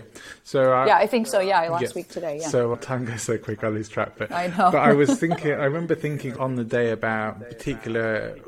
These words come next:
Speaker 1: women who have been inspirational to me. I think I was even in a, a clubhouse room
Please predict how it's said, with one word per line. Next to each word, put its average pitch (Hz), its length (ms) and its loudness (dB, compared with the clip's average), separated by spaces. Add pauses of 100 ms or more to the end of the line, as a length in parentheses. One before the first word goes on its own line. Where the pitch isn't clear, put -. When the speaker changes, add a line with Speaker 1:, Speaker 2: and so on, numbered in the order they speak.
Speaker 1:
women 131 460 -2
who 117 160 -4
have 104 120 -4
been 107 160 -4
inspirational 107 640 -4
to 117 140 -12
me. 120 160 -6
I 98 60 -8
think 110 180 -8
I - 20 -8
was 107 140 -4
even 107 240 -4
in 104 180 -2
a, 101 400 -4
a - 60 -10
clubhouse 113 540 -4
room 101 240 -4